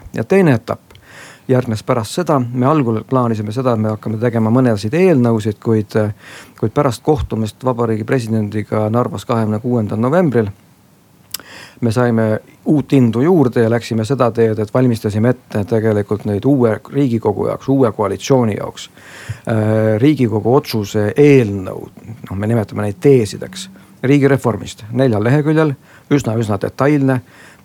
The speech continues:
Ja neljanda märtsi õhtul, vahetult pärast valimisi, ka kõik Riigikogu erakonnad, kes Riigikogusse pääsesid, need ettepanekud ja detailsed teesid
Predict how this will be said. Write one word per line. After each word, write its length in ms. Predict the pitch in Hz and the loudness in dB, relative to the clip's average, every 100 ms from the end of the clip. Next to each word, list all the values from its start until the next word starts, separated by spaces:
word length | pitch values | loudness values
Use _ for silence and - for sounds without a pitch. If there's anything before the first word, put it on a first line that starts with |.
| - | -6
Ja 220 | 107 107 104 | -2 -2 0
neljanda 380 | 117 110 104 101 | 0 0 -2 -2
märtsi 300 | 104 - 160 | -4 -2 -2
õhtul, 300 | 156 - 127 | -2 -2 -2
vahetult 320 | 117 107 110 - | 0 -2 -6 -8
pärast 300 | 107 110 165 | -8 -4 -2
valimisi, 420 | 170 135 117 113 110 | 2 2 2 -2 -4
ka 80 | |
kõik 300 | 101 113 107 113 | -4 -4 -2 -4
Riigikogu 640 | 113 110 107 104 101 107 - - | -2 -2 -2 -2 -2 -4 -6 -6
erakonnad, 540 | 143 151 123 120 110 - | -2 0 0 0 -2 -4
kes 160 | 107 - | -8 -6
Riigikogusse 480 | 110 104 98 104 143 | -6 -6 -8 -8 -2
pääsesid, 460 | 165 135 107 107 - - - - - - | 0 0 -2 -6 -8 -18 -20 -20 -18 -6
need 240 | 117 110 | -2 0
ettepanekud 720 | 120 - 117 110 107 113 104 | -2 -2 -2 -2 -2 -4 -4
ja 60 | 104 | -2
detailsed 560 | 101 - 110 110 104 98 | -4 -2 -2 0 -2 -4
teesid 320 | 104 101 98 | -2 -2 -6